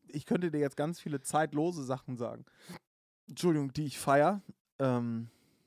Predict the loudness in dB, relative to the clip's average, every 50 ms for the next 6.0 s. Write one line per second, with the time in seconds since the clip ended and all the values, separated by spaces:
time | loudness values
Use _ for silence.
0 | _ _ _ _ _ _ _ _ _ _ _ _ _ _ _ _ _ _ _ -16
1 | -16 _ -4 -2 0 0 -2 -2 -2 0 0 0 0 0 -2 -4 -4 0 0 0
2 | 0 0 -2 -4 -6 -4 -4 -8 -8 -10 -10 -4 -2 0 0 0 -2 -6 -4 -4
3 | -6 -6 -4 -6 -6 -4 -4 -8 -8 -4 -4 -4 -2 -2 -4 -4 -4 -6 -6 -6
4 | -2 -2 0 0 0 -2 -2 0 -2 -2 -4 -4 -4 -4 -2 -2 -2 -4 -4 -6
5 | -6 -8 -8 -6 -6 -6 -8 -6 -8 -10 -10 -10 -14 _ -10 -10 -8 -6 -8 -8